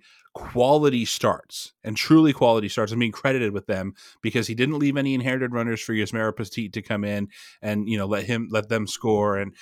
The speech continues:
yada, yada. No, Sean Manaea took care of business that day. Petit did get the win because when he left the game, uh, they were tied and they broke out late in that game. But if it's not for Sean Manaea, you know, giving that performance, I don't know if the A's even stick around for that game and put up the kind of fight that they did late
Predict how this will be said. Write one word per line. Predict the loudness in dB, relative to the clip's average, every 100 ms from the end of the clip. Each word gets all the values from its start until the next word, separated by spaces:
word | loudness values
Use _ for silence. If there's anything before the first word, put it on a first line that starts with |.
| -20 -12 -2
yada, | -2 0
yada. | 0 0
No, | -2 -6
Sean | -4 -2 -2
Manaea | 0 0 -2
took | -6 -8
care | -4 -2 -2
of | -2
business | -2 -4 -4 -8 -8
that | -8
day. | -6 -6
Petit | -6 -2 -2
did | 0 -2
get | -2 -4
the | -2
win | 0 0
because | -2 -2 -2
when | -2
he | -4 -2
left | 0 -2 -4
the |
game, | -2 -2 -2 -4 -8 _ _ _ _ _ -6
uh, | -2
they | 0
were | -2
tied | -2 4 6 6 0 -10 _ _ _ _ -6
and | 0
they | 0
broke | 2 2 4
out | 0 0
late | 0 0
in | 0
that | -2 -2
game. | 0 -2 -2 -6 _ -20 -20 -6
But | -2
if | -2
it's | -2
not | -2 0
for | 0
Sean | 0 0 2
Manaea, | 2 2 2 0 -2 -6 -8
you | -2
know, | 0
giving | -2 -2 -2 0
that | -2 -4
performance, | -6 -6 -6 -2
I | 0
don't | 2
know | 0
if | 0
the | 0
A's | 0 0
even | -2
stick | -4 -6 -4
around | -2 0 0 0
for | 0
that | -2 -2
game | -4
and | -4 -6
put | -2
up | -2
the | -2
kind | -6 -6
of | -2
fight | -4 -4
that | -4
they |
did | -2 -2
late | -2 -4 -4 -8